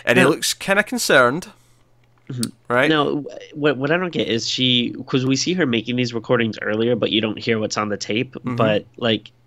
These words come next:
Speaker 2: why didn't she show them to, show these to him earlier? Like, if it's like, "Oh, <laughs> I got definitive proof of a demon on tape," maybe,
Speaker 1: Well,
Speaker 2: uh, I'll wait. <laughs>
Speaker 1: well, here's the thing. See if it's not real. See if she's imagining all this.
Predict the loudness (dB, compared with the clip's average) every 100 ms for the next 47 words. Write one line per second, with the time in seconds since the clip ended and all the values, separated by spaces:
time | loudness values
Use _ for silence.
0 | _ _ _ -10 -10 -6 0 2 4 2
1 | 0 0 2 2 2 -4 -6 -14 _ _
2 | -6 0 0 -2 -4 -2 0 0 -4 -6
3 | -6 -8 -6 -4 -2 -2 -4 -2 -2 0
4 | -2 -2 0 -2 -4 -18 -20 -20 -8 0
5 | 0 0 -2 -2 -2 -2 -4 -6 -8 -8
6 | -8 -8 -4 -4 -4 -6 -4 -2 -2 -2
7 | 0 0 -2 _ _ -6 0 4 4 4
8 | 4 2 2 0 -4 -2 -4 -4 -10 -6
9 | 0 2 2 -2 0 2 2 0 -2 0
10 | 0 2 2 2 2 2 2 -2 -2 -2
11 | 2 2 2 -2 0 0 0 -4